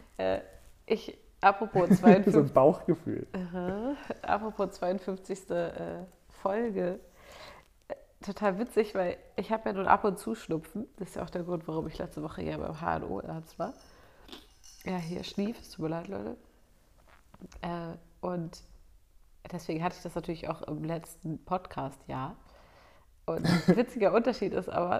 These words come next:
Speaker 1: dass ich früher wenn wir dann aufnahmen, war der weg. Und
Speaker 2: Aber
Speaker 1: das
Speaker 2: das heißt, du
Speaker 1: heißt
Speaker 2: fühlst dich schon zu wohl.
Speaker 1: Genau.
Speaker 2: <laughs>
Speaker 1: Das heißt,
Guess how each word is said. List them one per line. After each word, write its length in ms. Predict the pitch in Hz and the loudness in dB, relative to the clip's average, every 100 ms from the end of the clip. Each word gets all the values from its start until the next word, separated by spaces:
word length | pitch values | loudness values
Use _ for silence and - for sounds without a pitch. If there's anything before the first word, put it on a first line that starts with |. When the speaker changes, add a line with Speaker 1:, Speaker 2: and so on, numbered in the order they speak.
| - | -2
Speaker 1:
dass 180 | 196 185 | -4 -2
ich 260 | 185 180 - | -4 -6 -14
früher 600 | - 269 339 214 214 339 - - - - _ _ _ _ - _ - - | -4 2 4 4 2 -2 -10 -20 -20 -20 _ _ _ _ -20 _ -20 -10
wenn 160 | 185 | -4
wir 80 | 185 | 4
dann 140 | 180 165 | 6 8
aufnahmen, 560 | 202 247 180 175 208 | 6 6 2 2 2
war 120 | 180 180 | 2 2
der 160 | 190 | 4
weg. 320 | 196 180 - - - _ - - - - _ _ _ _ - _ - - - - - - | 4 4 0 -16 -20 _ -20 -20 -20 -20 _ _ _ _ -20 _ -20 -20 -20 -20 -12 4
Und 80 | |
Speaker 2:
Aber 80 | 165 | 8
Speaker 1:
das 80 | 180 | 8
Speaker 2:
das 140 | 165 | 10
heißt, 220 | 175 165 165 | 8 8 4
du 40 | |
Speaker 1:
heißt 80 | - | 4
Speaker 2:
fühlst 200 | 190 - | 2 2
dich 80 | - | 2
schon 140 | 165 | 2
zu 180 | - 156 | 4 6
wohl. 340 | 156 127 135 170 | 8 8 4 2
Speaker 1:
Genau. 640 | 339 330 320 339 330 269 226 | 6 6 10 12 12 12 12
Speaker 2:
<laughs> 280 | 226 240 233 | 12 12 12
Speaker 1:
Das 160 | 233 | 12
heißt, 240 | 240 269 | 12 10